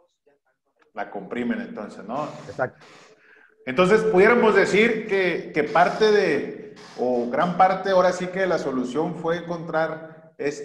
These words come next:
Speaker 1: esa antena que te sirviera para poder sacar ese aprovechamiento que ya tienen los equipos de Mimosa.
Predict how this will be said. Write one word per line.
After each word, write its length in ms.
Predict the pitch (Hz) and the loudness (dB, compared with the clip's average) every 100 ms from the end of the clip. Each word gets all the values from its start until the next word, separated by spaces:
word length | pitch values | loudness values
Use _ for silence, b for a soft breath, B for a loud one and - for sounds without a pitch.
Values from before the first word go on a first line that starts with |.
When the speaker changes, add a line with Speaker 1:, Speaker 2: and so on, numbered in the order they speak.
| 151 | -6
Speaker 1:
esa 200 | 151 160 | -4 -4
antena 420 | 151 160 165 165 | -2 -2 -2 -6
que 100 | 143 | -8
te 160 | - 117 | -8 -12
sirviera 500 | 120 117 139 156 - | -10 -6 -2 -2 -2
para 240 | 123 123 | -4 -2
poder 380 | 117 123 131 - | -4 -4 -6 -6
sacar 380 | 160 156 156 160 | -4 0 0 0
ese 640 | 156 165 160 - - - | -4 -6 -6 -10 -16 -6
aprovechamiento 760 | 131 127 135 127 127 143 143 - | -4 -2 -4 -4 -6 -8 -8 -8
que 80 | 135 | -4
ya 160 | 143 | -4
tienen 240 | 151 156 156 | -2 -4 -4
los 160 | 131 | -6
equipos 840 | 120 147 - 156 151 - - - - | -6 -8 -4 -2 -4 -4 -14 -16 -10
de 200 | 120 117 | -4 -4
Mimosa. 760 | 113 135 139 113 92 - _ | -4 -4 -4 -6 -12 -16 _